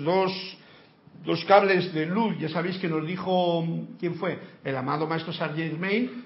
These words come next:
que la muerte no existiría si estuviésemos siempre cargando estos cables, estos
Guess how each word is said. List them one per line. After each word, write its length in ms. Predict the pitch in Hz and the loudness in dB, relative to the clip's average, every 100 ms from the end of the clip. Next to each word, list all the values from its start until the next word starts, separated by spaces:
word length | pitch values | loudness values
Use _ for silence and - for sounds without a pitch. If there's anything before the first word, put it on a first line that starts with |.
| - | -8
que 240 | 151 147 | -2 -2
la 140 | 135 131 | -2 -4
muerte 480 | 143 151 156 196 | -4 -4 0 0
no 80 | 196 | 0
existiría 560 | 180 175 - 175 165 175 | -2 -4 -6 -6 -4 -4
si 80 | 247 | -4
estuviésemos 480 | 196 156 175 151 | -6 -6 -4 -4
siempre 240 | 165 147 151 | -4 -6 -6
cargando 520 | 147 139 151 151 151 - - | -6 -6 -4 -4 -6 -8 -10
estos 400 | 143 - - 151 | -10 -8 -8 -8
cables, 600 | - 156 151 156 151 - 151 | -4 -4 -2 -4 -6 -8 -10
estos 420 | - - 151 | -8 -4 -4